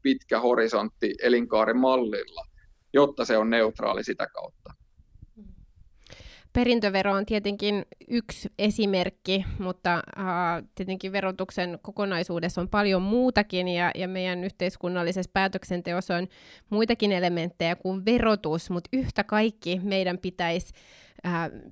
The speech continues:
Speaker 2: pystyä ikään kuin tunnistamaan ne keinot, jolla me voidaan tehdä omistaminen Suomessa, ää, niin kuin houkuttelevaksi ja kannattavaksi, eiks vaan? Että, että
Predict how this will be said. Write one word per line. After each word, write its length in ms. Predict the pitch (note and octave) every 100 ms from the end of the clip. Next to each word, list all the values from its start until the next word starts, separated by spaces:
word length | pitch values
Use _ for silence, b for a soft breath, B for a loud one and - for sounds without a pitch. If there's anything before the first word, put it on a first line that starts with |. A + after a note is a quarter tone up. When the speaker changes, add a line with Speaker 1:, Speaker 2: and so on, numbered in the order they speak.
| -
Speaker 2:
pystyä 300 | C4 - A3
ikään 240 | F#3+ G#3+
kuin 120 | G#3+ G#3+
tunnistamaan 800 | C#4+ D4 G3+ - E3+ E3+ E3+ F3+
ne 80 |
keinot, 520 | F#3 A3 A3 G3+ E3+ F3
jolla 260 | D#3+ D#3+
me 180 | E3+ F3
voidaan 460 | F#3+ F#3+ F3 E3 E3+
tehdä 440 | G#3 G#3 F#3+ D#3+ F3 -
omistaminen 1080 | A3 A3+ A3+ - F3+ E3+ E3 E3 D#3+ E3 -
Suomessa, 840 | - A#3+ A3 F3 D3+ - - D#3+ D#3 b b b b -
ää, 380 | D#3+ D3+ D3 A2
niin 200 | F3 E3
kuin 180 | - F3
houkuttelevaksi 1080 | G#3+ G3+ F3+ E3 - D3 D3 C#3+ C#3 - -
ja 100 | D3+
kannattavaksi, 800 | F#3 E3+ C#3 E3 - G2+ G#2+ -
eiks 260 | F3 D#3+ -
vaan? 380 | D3+ G#2 B2+ F#3+
Että, 320 | E3+ - E3+ -
että 340 | F3 - D#3+